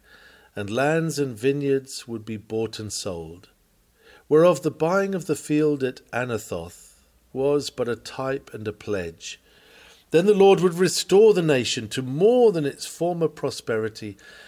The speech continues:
and make with the people an everlasting covenant, that he would not turn away from them to do them good, and would put his fear into their hearts,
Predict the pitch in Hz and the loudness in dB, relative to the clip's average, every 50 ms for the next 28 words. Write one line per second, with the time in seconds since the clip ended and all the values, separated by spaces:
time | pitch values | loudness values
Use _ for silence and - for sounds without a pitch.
0 | - - - - 127 131 139 156 185 208 220 - - 180 170 151 165 - - - | -20 -20 -10 -8 -8 -6 -4 0 2 2 2 0 -2 -6 -4 -4 -6 -6 -6 -6
1 | 175 185 175 - 170 156 139 139 143 147 127 139 135 139 135 143 139 - - - | -8 -6 -4 -4 -2 -2 0 0 0 0 0 0 0 2 2 2 0 -4 -6 -8
2 | 139 135 - - - 135 123 123 117 117 113 113 - - _ _ - _ _ _ | -8 -8 -8 -10 -10 -10 -10 -10 -12 -12 -12 -12 -16 -20 _ _ -20 _ _ _
3 | _ _ - 143 120 123 151 160 156 151 139 147 165 165 165 - - 147 147 139 | _ _ -4 -2 -2 -2 -4 -2 -2 -4 -2 -4 -6 -6 -6 -8 -4 -2 0 2
4 | 143 139 123 131 135 147 139 - - 139 135 127 131 127 127 117 - 123 107 120 | 2 0 0 2 2 2 0 0 -4 -8 -4 -2 -4 -4 -4 -6 -12 -12 -8 -8
5 | 123 117 110 117 113 110 107 120 110 104 98 90 - _ _ _ _ _ _ _ | -8 -6 -8 -8 -10 -10 -8 -6 -4 -4 -4 -6 -10 _ _ _ _ _ _ _
6 | _ _ _ - - 143 139 151 160 160 - - 180 160 170 160 - - - - | _ _ _ -4 -4 -2 0 0 0 -2 0 -2 0 0 0 -2 -2 -4 -8 -4
7 | - 170 170 165 160 160 165 160 147 135 131 - 139 131 143 131 127 120 104 - | -2 0 2 2 2 2 0 0 -2 -4 -4 -4 -2 0 2 2 2 0 -2 -4
8 | 143 139 127 117 - - - - - - | -4 -4 -4 -6 -8 -10 -10 -10 -10 -12